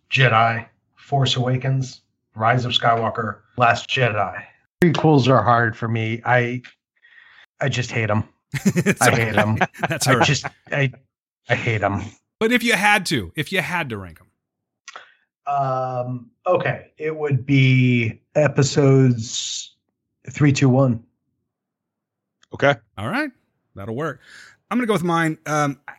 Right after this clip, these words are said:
Speaker 2: I'm not sure if mine is going to change. And I put that when I wrote, I actually tweeted it out, but I, I'm not sure. Right now, it feels okay. Uh, mine's gonna go Empire Strikes Back, Rise of Skywalker, A New Hope, Return of the Jedi, The Force Awakens,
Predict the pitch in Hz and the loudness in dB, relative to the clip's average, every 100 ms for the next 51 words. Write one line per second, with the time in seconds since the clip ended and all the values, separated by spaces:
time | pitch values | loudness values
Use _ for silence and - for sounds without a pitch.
0 | - 190 170 294 254 - 220 240 247 190 | -4 4 4 4 0 -2 -2 0 2 2
1 | 170 156 151 170 175 180 160 165 165 190 | 0 -4 -2 0 2 0 0 -2 -2 -2
2 | 160 104 113 127 214 214 127 107 - 127 | -2 -2 -2 0 0 0 -2 -6 -6 -4
3 | 113 117 135 120 117 139 - 110 127 104 | -2 -2 -2 -4 -2 -2 -2 -4 -4 -2
4 | 104 98 104 110 110 143 113 151 - 104 | -4 -4 -4 -6 -4 -2 -2 -2 -4 -6
5 | 80 - 180 190 180 165 147 113 101 87 | -6 -2 0 2 2 2 2 0 -2 -8
6 | _ - - - 135 131 131 156 202 226 | _ -20 -20 -6 -2 -2 -2 0 0 0
7 | 170 143 127 - 151 160 - 156 - 107 | -2 -2 -2 -2 0 0 0 -4 -4 -4
8 | 101 - _ _ _ _ _ - 127 139 | -6 -12 _ _ _ _ _ -4 2 2
9 | 139 - 147 107 98 90 92 95 _ _ | 0 0 0 0 -4 -8 -10 -12 _ _
10 | _ - 127 151 151 127 117 - _ _ | _ 2 4 6 6 4 2 -6 _ _
11 | 127 123 156 151 143 127 110 95 95 - | -4 0 2 2 0 2 0 -2 -6 -8
12 | 113 135 135 139 117 107 98 90 92 | -6 0 0 2 0 0 -2 -8 -10